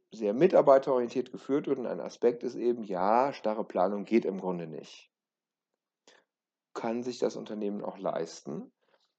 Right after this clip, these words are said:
weil es nicht an der Börse notiert ist und weil von ihm nicht so eine beinharte Budgetorientierung gefordert wird. Auch vor Jahren war Porsche,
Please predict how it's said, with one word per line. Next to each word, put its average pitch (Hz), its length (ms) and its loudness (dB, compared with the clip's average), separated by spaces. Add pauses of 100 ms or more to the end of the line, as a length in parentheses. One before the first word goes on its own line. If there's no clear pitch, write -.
(180)
weil 92 240 -2
es 113 140 -10
nicht 117 200 -8
an 110 60 -8
der 123 120 -2
Börse 175 300 2
notiert 90 380 -6
ist - 300 -20
und 98 160 -14
weil 104 240 -2
von 120 200 -12
ihm 113 220 -6
nicht 127 300 -8
so - 120 -6
eine 104 240 -6
beinharte 127 1300 -2 (400)
Budgetorientierung 117 1600 -2
gefordert 120 560 -2
wird. - 460 -16 (880)
Auch - 240 -2
vor 101 580 2 (140)
Jahren 113 720 4
war 95 200 0
Porsche, 123 960 6